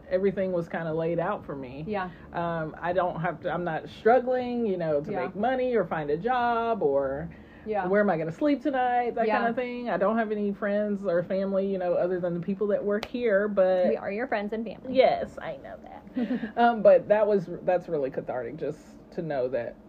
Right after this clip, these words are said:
Speaker 1: I have somewhere to go.
Speaker 2: Yeah, for sure.
Speaker 1: I'm
Speaker 2: As a
Speaker 1: starting
Speaker 2: home.
Speaker 1: over, but not, like,
Speaker 2: Totally
Speaker 1: fr-,
Speaker 2: from
Speaker 1: from the
Speaker 2: scratch.
Speaker 1: ground.
Speaker 2: Yeah.
Speaker 1: Yeah.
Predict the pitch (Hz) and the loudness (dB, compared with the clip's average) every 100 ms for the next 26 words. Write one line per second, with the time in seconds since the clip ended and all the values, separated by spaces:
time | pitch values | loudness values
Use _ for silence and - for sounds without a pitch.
0 | - 160 151 170 151 127 127 92 - - | -8 -4 -4 -4 -6 -6 -10 -10 -12 -14
1 | - 208 - - - 208 - 190 180 - | -2 -2 -2 -12 -8 -8 -4 -6 -8 -2
2 | 202 233 214 226 208 214 220 214 190 180 | 0 8 8 8 8 8 8 8 8 6
3 | 185 185 - - - - - 180 160 165 | 4 4 2 -4 -20 -20 -18 -10 0 2
4 | 220 202 180 190 185 180 175 160 139 147 | 4 4 4 0 -4 -2 0 0 0 0
5 | 135 113 107 151 202 139 95 | -2 -6 -8 -6 -2 -2 -4